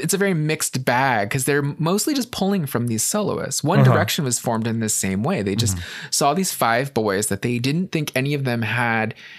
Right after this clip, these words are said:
Speaker 1: necessarily this vocal strength or the star power to hold down the competition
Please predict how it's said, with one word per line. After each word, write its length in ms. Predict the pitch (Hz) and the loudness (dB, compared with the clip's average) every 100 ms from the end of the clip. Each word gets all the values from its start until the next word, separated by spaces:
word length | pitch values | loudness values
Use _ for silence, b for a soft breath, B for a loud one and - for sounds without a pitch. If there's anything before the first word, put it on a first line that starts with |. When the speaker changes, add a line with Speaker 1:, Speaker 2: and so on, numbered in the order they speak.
| B | B
Speaker 1:
necessarily 1040 | 135 135 135 - - 113 117 117 113 98 - | -2 0 0 -2 0 0 0 0 0 -2 -4
this 300 | 143 123 113 135 | -4 -2 -2 -2
vocal 400 | 120 139 165 147 | 0 0 0 -2
strength 420 | - 120 113 - | 0 -2 -2 -4
or 140 | 113 117 | -4 -2
the 80 | |
star 280 | - - 95 | 0 0 0
power 560 | - 85 76 69 117 127 b b b _ - | 0 0 0 0 -2 -6 b b b _ -4
to 140 | 120 | -4
hold 420 | - 113 104 117 | 0 -2 -2 -4
down 220 | 113 104 | -2 0
the 60 | 101 | -2
competition 540 | - 98 104 104 - | -2 -2 -2 -2 -4